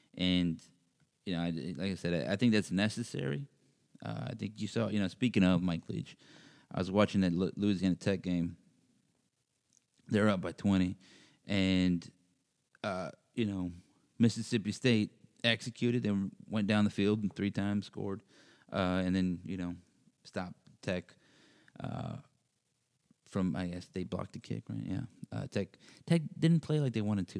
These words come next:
win. They kinda played like they wanted not to lose or just to kick a field goal. That was probably why they lost. But, uh, I thought it was remarkable. Like, there's a lot, <laughs> there's a lot to criticize about Mike Leach teams, and that how'd you get down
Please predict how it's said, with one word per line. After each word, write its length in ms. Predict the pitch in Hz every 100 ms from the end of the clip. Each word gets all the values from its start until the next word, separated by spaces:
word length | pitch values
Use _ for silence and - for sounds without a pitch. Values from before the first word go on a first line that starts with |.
| 78
win. 360 | 80 101 139 156
They 80 | -
kinda 300 | - 55 -
played 340 | - 95 95
like 180 | - -
they 100 | -
wanted 320 | 101 98 98 101
not 300 | 95 95 -
to 100 | 98
lose 400 | 98 107 131 127
or 120 | 92
just 300 | - 95 -
to 240 | 87 82 -
kick 160 | 104 -
a 60 |
field 260 | - 101 107
goal. 140 | 117
That 140 | 113 113
was 160 | 90
probably 280 | - 107 107
why 140 | - -
they 60 |
lost. 340 | - - - -
But, 200 | 82 - - - - - - - -
uh, 340 | 104 95 95 -
I 120 | 120
thought 340 | - 131 123
it 40 | 117
was 260 | 110 101
remarkable. 760 | 107 110 135 143 123 104 110 135 -
Like, 340 | 95 95 - - - -
there's 160 | 131
a 60 | 135
lot, 140 | 127 - -
<laughs> 220 | - - -
there's 120 | 139
a 60 |
lot 140 | 170 170
to 60 | 143
criticize 360 | 156 131 117
about 200 | 98 92
Mike 220 | 92 98
Leach 220 | 98 92 -
teams, 380 | 90 92 87 - - - _
and 180 | 92 90
that 380 | 87 85 82 -
how'd 240 | 104 113
you 80 | 113
get 120 | 107
down 320 | 98 95 92